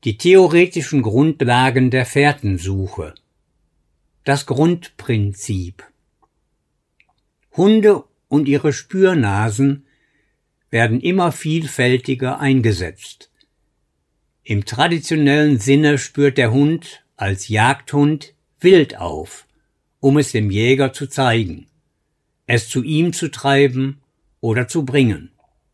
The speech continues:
Rettungs- und Lawinenhunde suchen nach Menschen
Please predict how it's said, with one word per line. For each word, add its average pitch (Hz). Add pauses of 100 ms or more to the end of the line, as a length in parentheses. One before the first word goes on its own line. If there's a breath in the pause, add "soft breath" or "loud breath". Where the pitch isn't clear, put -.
(720)
Rettungs- 175 (140)
und 120
Lawinenhunde 120 (560)
suchen 151
nach 92
Menschen 143